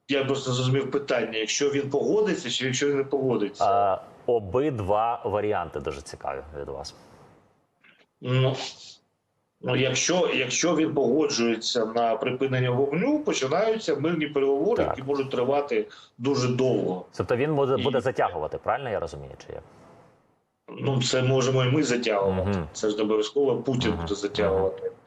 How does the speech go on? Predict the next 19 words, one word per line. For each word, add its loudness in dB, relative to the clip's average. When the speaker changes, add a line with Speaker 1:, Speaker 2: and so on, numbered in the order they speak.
Speaker 1:
Ситуація 2
з -2
мирними 2
переговорами, 2
вона, 0
ну, 0
ми, 2
ми 0
розуміємо, 0
поки -2
не 0
буде 2
розроблено 0
от -2
план 0
Келлог, 0
да, 2
де, 0
е, 2